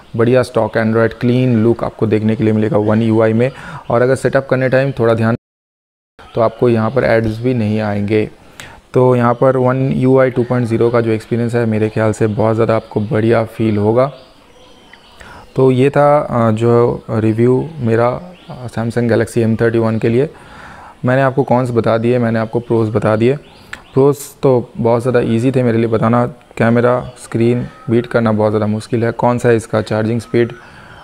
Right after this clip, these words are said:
और जो आपको ninety hertz की panel वगैरह नहीं मिलती है। सबसे बड़ा con था इसका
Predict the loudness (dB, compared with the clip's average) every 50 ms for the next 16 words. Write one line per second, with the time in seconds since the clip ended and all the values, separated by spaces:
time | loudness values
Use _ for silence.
0 | -16 -6 -2 0 2 2 2 0 0 -2 -6 -8 -10 -16 -12 -6 -6 -4 -2 0
1 | 2 2 2 2 0 -2 -2 -2 -2 0 0 0 0 0 -2 -2 -2 -4 -6 -6
2 | -6 -4 -4 -2 -2 -2 -2 0 0 0 0 0 0 0 0 0 0 0 0 0
3 | 0 0 -2 -4 -6 -4 -2 -2 0 0 0 0 0 -2 -2 -2 -2 -4 -6 -8
4 | -10 -14 -16 -8 -4 -2 -2 -2 -2 -2 -2 -2 -2